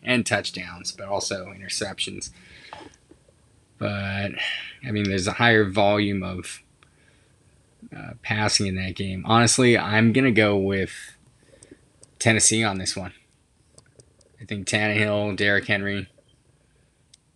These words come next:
yeah, I just think they get it done. That's gonna be the big thing. And Jonnu Smith, uh, their tight end, has been solid. Actually, the,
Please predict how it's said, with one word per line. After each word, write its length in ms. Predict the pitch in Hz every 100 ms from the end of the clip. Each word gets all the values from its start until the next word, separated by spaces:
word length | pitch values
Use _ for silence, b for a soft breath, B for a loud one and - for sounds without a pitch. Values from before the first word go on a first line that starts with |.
| _ _ _ _ _ -
yeah, 500 | - - - 123 - - - - - _ _ _ _ _ _
I 60 | 101
just 220 | 95 -
think 180 | 117 107
they 120 | 107
get 160 | 110 104
it 100 | 92
done. 320 | 110 127 95 _ _ _ _
That's 240 | - 95 -
gonna 140 | 107
be 100 | 104
the 100 | 98
big 220 | 95 101
thing. 200 | - 107
And 200 | 95 95
Jonnu 380 | 90 95 98 107
Smith, 520 | - - 104 110 - - _ b b b b b _ _ _
uh, 300 | 175 50 - - -
their 140 | -
tight 340 | - 104 98
end, 320 | 95 101 104 98 - _ _ _
has 100 | -
been 200 | 98 90
solid. 600 | - 104 92 95 98 92 _ _ _ _ _ _ b b b b b b _ _ _ _ - _ _ _ _ _ _ _ _ - _ - - _ _ _ - _ _ - - - - _
Actually, 460 | - 87 - 98 95
the, 240 | 90 90